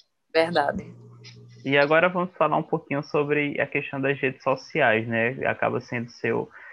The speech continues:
Speaker 2: seu carro-chefe, você, e também a questão do, da, da sua loja, toda essa movimentação. E como é que você visualiza o atendimento através de redes sociais? O, o quão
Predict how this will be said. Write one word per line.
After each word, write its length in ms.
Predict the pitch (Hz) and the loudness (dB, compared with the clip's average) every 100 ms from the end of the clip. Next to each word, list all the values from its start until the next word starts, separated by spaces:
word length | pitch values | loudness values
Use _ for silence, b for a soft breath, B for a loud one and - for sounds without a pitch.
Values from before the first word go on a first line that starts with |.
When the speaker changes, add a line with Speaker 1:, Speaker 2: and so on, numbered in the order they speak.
| B B B _ | B B B _
Speaker 2:
seu 240 | - 117 | -4 -4
carro-chefe, 720 | 113 113 123 120 - 127 131 123 | 0 0 0 -6 0 2 2 -2
você, 420 | 117 113 117 110 _ - _ - | -8 -4 -4 -4 _ -20 _ -16
e 160 | - 113 | -8 -8
também 440 | - 117 110 113 | -2 -2 0 -2
a 60 | 113 | -2
questão 380 | 120 113 123 117 | -4 -8 -6 -4
do, 500 | 110 107 104 - - | -4 -4 -4 -6 -8
da, 120 | - | -12
da 200 | - 127 | -8 -6
sua 240 | 117 - 113 | -6 -2 0
loja, 500 | 110 117 123 120 113 | 2 4 4 2 -8
toda 240 | - 113 | -6 -6
essa 160 | 117 131 | -6 -6
movimentação. 1040 | 117 117 120 113 - 120 - - 123 156 _ _ _ _ _ _ | -4 -4 -4 -6 -2 -4 -4 -6 -4 -4 _ _ _ _ _ _
E 60 | 135 | -10
como 220 | - 165 | -4 -4
é 60 | |
que 120 | 165 - | -4 -6
você 340 | 165 - 139 | -8 -2 -2
visualiza 680 | 139 139 139 127 113 120 123 | -2 -2 2 2 2 0 -2
o 20 | |
atendimento 840 | 117 127 120 113 110 117 117 107 110 | -2 -4 -4 -4 -2 -2 -2 -4 -6
através 360 | 107 113 113 | -4 -6 -6
de 100 | 117 | -6
redes 280 | 113 113 110 | -6 -6 -6
sociais? 880 | 117 113 - 110 113 117 113 110 113 - b b b b _ | -6 -6 -4 0 4 4 4 2 -4 -12 b b b b _
O, 380 | - 117 104 123 | -6 -4 -4 -4
o 100 | 123 _ _ _ - | -8 _ _ _ -2
quão 760 | 127 127 139 135 127 120 107 | 2 2 2 2 0 -2 -6